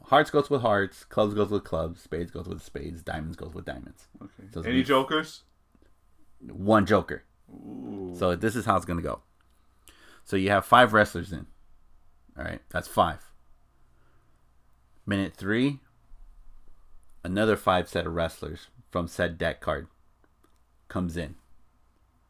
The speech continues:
Speaker 1: So that's ten in the ring.
Speaker 2: Hmm.
Speaker 1: I think minute five or six, the next set of wrestlers, ne-, of five, come right in.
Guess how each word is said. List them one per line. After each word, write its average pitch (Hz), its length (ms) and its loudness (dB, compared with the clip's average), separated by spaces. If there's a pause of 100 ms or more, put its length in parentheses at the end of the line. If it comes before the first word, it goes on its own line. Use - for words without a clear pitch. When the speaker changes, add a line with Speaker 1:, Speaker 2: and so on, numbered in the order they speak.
(100)
Speaker 1:
So 69 60 -10
that's - 200 -12
ten 104 240 -2
in 95 120 0
the 90 60 -2
ring. 80 260 -8 (460)
Speaker 2:
Hmm. 107 600 -12 (2500)
Speaker 1:
I 98 40 -6
think 87 200 -6
minute 95 320 -2
five 98 380 2
or 101 80 2
six, - 540 -2 (1000)
the 92 100 -4
next 117 360 2
set 87 180 2
of 80 120 -6
wrestlers, - 540 -6 (840)
ne-, 95 220 -4 (100)
of 98 120 0
five, 80 460 6 (560)
come 85 220 0
right 107 180 8
in. 90 300 2